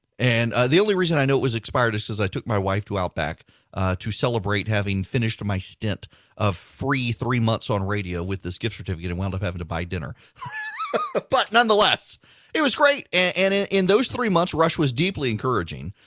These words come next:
Uh, so was Sean Hannity, for that matter. And then, uh, Herman Cain decided to run for president,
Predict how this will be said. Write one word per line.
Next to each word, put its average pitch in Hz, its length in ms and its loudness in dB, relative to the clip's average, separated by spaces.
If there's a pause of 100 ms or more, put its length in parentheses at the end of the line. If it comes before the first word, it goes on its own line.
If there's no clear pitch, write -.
(140)
Uh, 120 100 2
so 190 140 2
was 202 120 2
Sean 165 200 0
Hannity, 117 320 -2
for 95 100 -8
that 92 160 -6
matter. 60 300 -14 (420)
And 120 720 0 (800)
then, 151 560 2
uh, 131 220 4
Herman 170 260 0
Cain 156 220 0
decided 147 320 2
to 127 60 -4
run 127 180 2
for 123 140 -4
president, 123 640 0